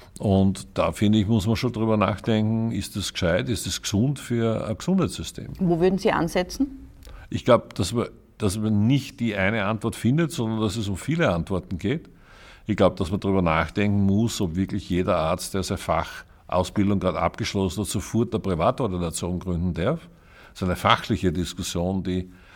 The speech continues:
Speaker 1: eigentlich in den Fachgesellschaften geführt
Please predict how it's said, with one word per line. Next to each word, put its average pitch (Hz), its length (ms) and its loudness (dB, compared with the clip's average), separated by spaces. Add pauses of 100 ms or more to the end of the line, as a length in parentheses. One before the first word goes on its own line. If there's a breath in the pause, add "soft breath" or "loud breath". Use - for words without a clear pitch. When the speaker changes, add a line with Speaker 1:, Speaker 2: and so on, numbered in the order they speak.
(240 loud breath)
Speaker 1:
eigentlich 98 440 0
in 95 80 0
den 92 100 0
Fachgesellschaften 92 920 -2
geführt 101 420 -4